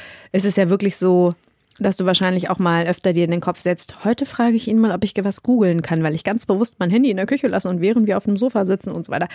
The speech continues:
Man fängt ja dann an und spielt ja solche Spielchen. Hey, nein, mach das nicht. Ey, ganz ehrlich, das klingt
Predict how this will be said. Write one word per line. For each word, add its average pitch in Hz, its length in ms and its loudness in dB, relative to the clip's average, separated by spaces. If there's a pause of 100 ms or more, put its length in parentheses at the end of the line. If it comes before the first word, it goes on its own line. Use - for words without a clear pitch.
(220)
Man 170 120 2
fängt 214 200 2
ja 196 60 4
dann 175 140 0
an 180 140 2
und 196 60 4
spielt 190 200 -2
ja 175 80 2
solche 160 220 0
Spielchen. 165 420 -4 (240)
Hey, 190 320 -2 (100)
nein, 170 540 2
mach 185 240 -4
das 196 280 -2
nicht. 202 400 -2 (300)
Ey, 180 120 -2
ganz 208 200 0
ehrlich, 190 220 0
das - 140 -8
klingt 220 280 -2